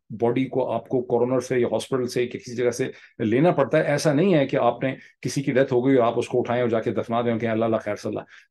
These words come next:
That is not, but anyway, coming to it, इसको तो मैं छोड़ देता हूँ, इसमें मैं एक पहले भी व्लॉग कर चुका हूँ। काजी फायज ईसा साहब मौजूद हैं पाकिस्तान की पार्लियामेंट में, जो उसकी गोल्डन जुबली है आइन की, कॉन्स्टिट्यूशन ऑफ पाकिस्तान की, और वहां वो तकरीर करके कहते हैं कि स्पीकर साहब जो हैं,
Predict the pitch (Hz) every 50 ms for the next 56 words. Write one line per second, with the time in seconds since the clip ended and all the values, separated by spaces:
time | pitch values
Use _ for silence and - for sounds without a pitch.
0 | _ - 131 135 143 139 - 135 120 - - _ _ _ - 156 175 190 220 220
1 | 185 - - - _ _ _ _ _ 180 185 214 233 220 185 196 185 185 - -
2 | 165 156 - - 185 185 180 165 170 170 160 - - 151 160 156 175 165 160 151
3 | - - 151 143 139 135 127 - 135 127 139 147 139 131 127 127 135 131 - 127
4 | 117 - 135 - 127 - - - _ _ _ _ - _ - 180 175 196 214 247
5 | 233 - 175 165 185 185 156 156 - - 165 160 - 127 131 135 139 131 123 123
6 | 127 160 156 139 127 123 135 - - _ - 120 120 117 135 120 - 131 120 113
7 | 123 113 110 107 110 120 127 127 123 113 113 110 113 - - - _ _ - 135
8 | 123 - - 143 131 110 123 139 151 160 170 170 165 - 127 113 123 139 143 131
9 | 120 120 120 - - 123 117 123 139 143 139 131 - 110 104 104 - - _ _
10 | _ _ - 131 117 110 - 139 135 - 143 131 - 117 110 110 - - 127 120
11 | 113 110 107 104 104 - _ _ _ _ 135 120 127 139 165 170 156 147 156 147
12 | - 156 156 151 - 147 139 151 135 - 123 117 113 - 135 127 127 123 - 131
13 | 120 - - - 175 165 160 208 - - 139 123 127 113 110 117 110 110 113 110